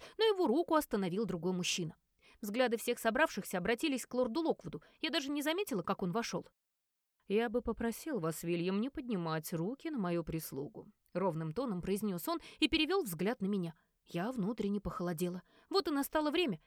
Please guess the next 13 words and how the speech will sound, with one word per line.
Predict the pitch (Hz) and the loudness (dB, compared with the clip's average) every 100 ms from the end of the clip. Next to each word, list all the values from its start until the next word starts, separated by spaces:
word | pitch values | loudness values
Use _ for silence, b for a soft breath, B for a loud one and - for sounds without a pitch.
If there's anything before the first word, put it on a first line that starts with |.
| - | -8
сейчас | - 202 233 240 | -6 -2 -2 -4
всё | - - 247 | -4 0 2
решится. | 285 269 233 - - - _ _ b b b | 2 -2 -4 -4 -6 -10 _ _ b b b
"Что | - - 247 294 | -12 -4 -2 0
здесь | 247 214 233 | 0 2 0
происходит?" | - 202 185 - 170 160 185 - _ _ _ | 0 0 0 -2 -4 -2 -4 -10 _ _ _
И | 202 | 0
вот | 196 202 | 0 0
он | 370 | 0
заставил | 226 220 392 370 | 0 0 0 0
меня | 311 269 | 0 -2
сжаться | 220 254 - 269 | 0 0 0 -4
сильнее. | - 302 180 170 | -2 0 -2 -4